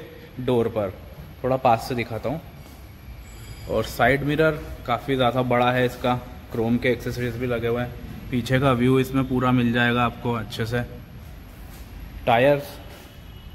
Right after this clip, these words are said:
एटीन इंच का alloy और दो सौ पचपन, दो सौ पचपन साठ आर, आर एटीन, हाँ, दो सौ पचपन साठ आर एटीन का टायर है और काफ़ी बड़ा टायर है।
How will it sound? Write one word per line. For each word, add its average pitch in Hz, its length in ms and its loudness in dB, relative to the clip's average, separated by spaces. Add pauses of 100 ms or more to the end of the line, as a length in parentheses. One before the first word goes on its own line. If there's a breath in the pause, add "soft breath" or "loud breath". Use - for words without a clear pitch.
(380)
एटीन 127 320 4
इंच 131 180 4
का 135 180 4
alloy 123 340 6 (480)
और 120 260 4
दो 127 180 0
सौ 135 120 -2
पचपन, 143 540 2 (1300)
दो 123 100 -6
सौ 143 120 -4
पचपन 143 460 0
साठ 135 420 0 (340)
आर, 120 280 -4 (220)
आर 117 200 0
एटीन, 113 480 -2
हाँ, 98 180 -10 (300)
दो 117 100 -10
सौ 135 100 -6
पचपन 131 360 -2
साठ 143 280 4
आर 131 200 2
एटीन 131 300 -2
का 139 80 0
टायर 123 400 -2
है 143 100 -6 (1160)
और 107 220 -2
काफ़ी 123 320 2
बड़ा 127 220 6
टायर 120 320 4
है। 139 60 -2